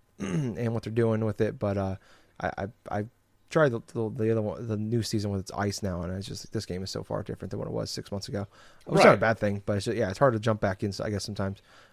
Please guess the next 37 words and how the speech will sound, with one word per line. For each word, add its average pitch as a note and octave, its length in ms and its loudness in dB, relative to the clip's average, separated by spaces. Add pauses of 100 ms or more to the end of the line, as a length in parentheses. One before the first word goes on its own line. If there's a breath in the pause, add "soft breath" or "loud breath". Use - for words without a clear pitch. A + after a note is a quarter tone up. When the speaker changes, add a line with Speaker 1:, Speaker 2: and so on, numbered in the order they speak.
(140)
Speaker 1:
Uh, G#2 240 0
but B2 320 4 (920)
I F3 120 8
don't - 40 8
know. B2 340 4
I, - 60 0
I - 40 4
guess F3+ 160 4
I'm D#3 100 4
more C3+ 240 4
open C3 200 2
to A#2 60 2
this C3 220 4
one. B2+ 180 0
One, C3+ 300 2
obviously, A#2 360 -2
because A2 120 -4
I G2 40 2
like G2+ 180 0
Titanfall F#2+ 400 -2
two, A#2+ 260 4 (460 soft breath)
uh, G2+ 160 0
Speaker 2:
Yeah. - 240 6
Speaker 1:
a, - 100 0
quite - 360 -2
a - 20 0
bit, G2+ 320 2
but G#2 260 0
also D#3+ 300 6
because A2 280 2
this A#2+ 160 -2
is C#3 100 -8
gonna B2 140 -2
be G#2 220 0 (560 soft breath)
a - 80 -2
lot A2+ 180 0
different. C4+ 340 -4